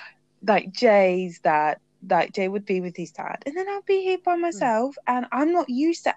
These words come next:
Speaker 1: actually being by myself. So the fact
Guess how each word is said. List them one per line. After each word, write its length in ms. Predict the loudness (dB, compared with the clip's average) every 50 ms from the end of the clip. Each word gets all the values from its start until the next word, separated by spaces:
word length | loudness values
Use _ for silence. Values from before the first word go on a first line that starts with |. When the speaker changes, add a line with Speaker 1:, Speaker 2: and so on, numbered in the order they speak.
| 0
Speaker 1:
actually 380 | 0 0 0 -2 -6 -10 -10 -8
being 400 | -4 -2 -2 0 -2 -2 -6 -6
by 260 | -6 -4 -2 -2 -2
myself. 600 | -4 -6 -8 -8 -10 -10 -8 -8 -8 -8 -8 -12
So 400 | -14 -8 -4 -2 -2 -2 -2 -4 -6 -10 _ -20 -20 -20 -20 -20 _ _ _ _ _
the 100 | -6 -6
fact 400 | -6 -6 -2 -2 -2 -2 -2 -6